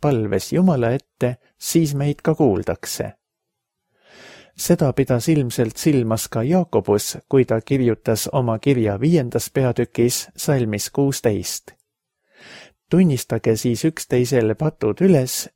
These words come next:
ja palvetage üksteise eest, et te saaksite terveks. Õige inimese mõjuvõimas eestpalve saadab palju korda. Jaakobus ei pannud siia salmi sõnu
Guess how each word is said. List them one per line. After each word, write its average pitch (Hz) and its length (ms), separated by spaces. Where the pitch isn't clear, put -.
ja 135 240
palvetage 113 640
üksteise 113 540
eest, - 300
et - 180
te 120 100
saaksite 151 600
terveks. - 720
Õige 127 400
inimese 123 580
mõjuvõimas 117 800
eestpalve 135 580
saadab 147 460
palju 113 320
korda. 104 460
Jaakobus 131 800
ei 127 80
pannud 131 400
siia 127 320
salmi 117 400
sõnu 113 340